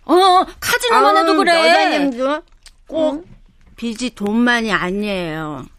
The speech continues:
Speaker 1: 그럼?
Speaker 2: 랜드뿐만 아니라 우리 모두 다 연 목사님께 빚을 지고 있는 거라고요.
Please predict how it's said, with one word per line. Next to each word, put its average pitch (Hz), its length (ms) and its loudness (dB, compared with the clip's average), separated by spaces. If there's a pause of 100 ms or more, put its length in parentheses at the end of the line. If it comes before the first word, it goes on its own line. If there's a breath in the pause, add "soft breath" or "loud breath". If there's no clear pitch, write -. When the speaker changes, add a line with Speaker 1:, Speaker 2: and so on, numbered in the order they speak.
(120)
Speaker 1:
그럼? 285 440 -2 (1300 loud breath)
Speaker 2:
랜드뿐만 208 720 -2
아니라 196 840 -2 (640)
우리 185 120 -10
모두 240 500 -2
다 240 200 0
연 185 160 0
목사님께 247 600 -2 (100)
빚을 226 380 -6
지고 220 240 -8
있는 190 260 -6
거라고요. 165 800 -6